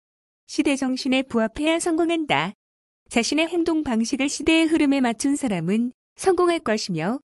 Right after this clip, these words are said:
마찬가지로 자신의 행동 방식을 시대와 조화롭게 이끌지 못한 사람은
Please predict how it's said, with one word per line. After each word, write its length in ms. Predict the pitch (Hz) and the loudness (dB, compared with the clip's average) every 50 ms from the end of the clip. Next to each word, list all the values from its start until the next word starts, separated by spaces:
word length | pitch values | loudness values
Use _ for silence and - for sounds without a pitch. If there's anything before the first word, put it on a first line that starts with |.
| _ - | _ 0
마찬가지로 720 | - 196 214 - 285 285 277 285 269 - 277 285 302 311 | 0 2 2 2 0 0 2 0 0 0 0 0 0 -2
자신의 420 | - - - 175 - 240 254 294 | -2 -2 -4 -2 0 2 2 0
행동 380 | 311 339 339 330 349 330 311 302 | 0 0 0 0 0 0 -2 -2
방식을 480 | 277 233 220 226 226 - 240 262 277 | 0 0 0 0 -2 -2 -2 0 -2
시대와 420 | 277 - - - 294 294 294 294 285 | -2 -2 -2 -2 0 2 2 2 0
조화롭게 600 | 285 - 262 262 269 285 285 302 277 - - 262 | 0 0 0 2 2 2 2 2 0 0 0 0
이끌지 460 | - 196 180 - - 269 285 285 294 | 0 -2 -4 -4 -4 -4 -2 0 0
못한 380 | 247 226 220 214 - 294 294 302 | 0 0 -2 -2 -4 -2 -2 -2
사람은 560 | - 285 240 220 190 180 196 220 226 233 | -2 -2 -2 0 0 0 0 0 0 -2